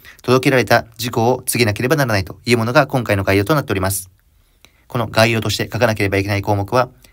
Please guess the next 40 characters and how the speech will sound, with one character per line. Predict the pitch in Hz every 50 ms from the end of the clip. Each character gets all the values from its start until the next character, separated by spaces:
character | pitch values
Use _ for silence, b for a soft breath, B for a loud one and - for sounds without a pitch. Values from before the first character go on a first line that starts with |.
| b b b b b b -
対 | - 123 123 123
象 | - 135 120
建 | 123 - 127 120
設 | 110 117 104 -
工 | - 127 113
事 | 110 -
に | 98
つ | 95 -
い | 117 107
て | - 143 - b b b b b
発 | - - 117 110
注 | - - 160 143
者 | - 107
か | 110
ら | 107 113 110 b b b b b -
都 | - 120
道 | 123 131 135
府 | 131
県 | - 135 120
知 | 113 104 104
事、 | 90 - - -
ま | 117
た | 107 147
は | 117
市 | 104 -
町 | - 139 135
村 | 160 147 143 131
長 | - 123 104
に | 98
対 | 101 113 110
し | 104 -
て | - 147 143 147 B B B _
届 | - 123 120 147 147
け | 151
ら | 135 127
れ | 120
た | - 117 104
事 | 101 -
項 | - 120 113 123
を | 139 139